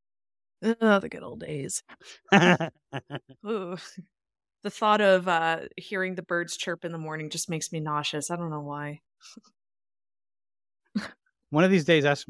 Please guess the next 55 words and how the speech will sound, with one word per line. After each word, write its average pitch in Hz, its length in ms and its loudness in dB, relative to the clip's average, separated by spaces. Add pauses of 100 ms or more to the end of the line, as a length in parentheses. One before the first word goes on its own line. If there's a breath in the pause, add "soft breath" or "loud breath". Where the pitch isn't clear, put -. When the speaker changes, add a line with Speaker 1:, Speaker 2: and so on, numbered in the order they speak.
(100)
Speaker 2:
ask 135 200 0
me 143 60 0
to 131 60 0
tell 135 180 0
you 131 80 2
about 123 180 -2
the, 117 220 -2
the, 110 280 -4
the 117 160 -4
last 107 360 -6
time 104 440 -6 (120)
I 110 120 -4
went 107 260 4
drinking 98 500 0 (560)
and 110 280 0 (160)
how 110 300 2
I 107 60 4
felt 104 240 2
the 110 80 0
next 104 200 -6
morning. 98 340 -6 (1600)
Speaker 1:
That, 202 200 0
that 196 160 4
time 180 240 -2
is 156 120 -6
now. 190 260 6
What 170 160 -2 (100)
Speaker 2:
Okay, 202 260 10
Speaker 1:
happened? - 0 -
Speaker 2:
okay, 196 320 8 (220)
okay. 202 260 6
Speaker 1:
<laughs> - 100 6
Speaker 2:
So 233 200 10
I 220 100 10
was, 214 200 6
it 185 120 2
was 185 220 2
teenager, 196 600 6
you 196 120 6
know, 165 280 4
'cause 151 300 2
that's 139 200 4
when 143 100 2
I 131 60 4
was 127 140 0
drinking, 123 340 -2
is 113 120 0
when 117 100 -2
I 113 60 -2
was 113 140 -4
a 110 40 -10
teenager 113 320 0
before 117 260 -2
I 113 40 -2
was, 113 260 -4